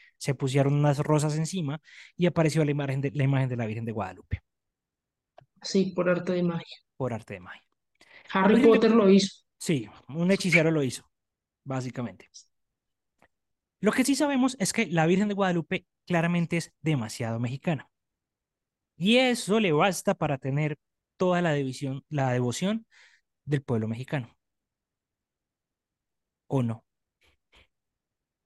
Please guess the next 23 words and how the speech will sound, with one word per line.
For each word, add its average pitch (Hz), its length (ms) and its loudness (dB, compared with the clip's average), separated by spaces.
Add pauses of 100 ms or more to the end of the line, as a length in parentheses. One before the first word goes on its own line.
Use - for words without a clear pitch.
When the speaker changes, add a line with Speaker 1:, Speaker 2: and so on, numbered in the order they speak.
(640)
Speaker 1:
Lo 208 100 0
que - 120 2
podemos 277 340 0
afirmar 190 480 -2
es 170 140 -4
que 196 180 -2
la 156 140 0
Virgen 208 260 2
de 208 80 -2
Guadalupe 202 540 0
realmente 156 480 -2
es - 200 -12
española. 123 800 -2 (1500)
Y 247 120 2
fue 240 540 -2
uno 240 300 4
de 247 80 0
los 190 180 0
legados 160 380 0
que 165 280 -4
Hernán 131 420 -2
Cortés 214 460 -4
hizo 156 320 -4